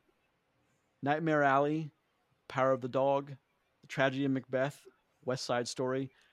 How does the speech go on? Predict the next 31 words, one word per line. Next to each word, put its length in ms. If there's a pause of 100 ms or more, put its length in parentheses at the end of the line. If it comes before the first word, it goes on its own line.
(280)
Greg 280
Fraser 360
for 140
Dune, 460 (280)
Dan 260
Lotstein 500
for 80
Nightmare 360
Alley, 340 (100)
Ari 220
Wegner 400
for 100
The 40
Power 220
of 80
the 40
Dog, 460
Bruno 540 (320)
Del 180
Bonal, 480 (580)
The 120
P-, 180
Tragedy 360
of 60
Macbeth, 420 (340)
and 200
Janice 380
Kaminsky, 540
West 260
Side 240
Story. 340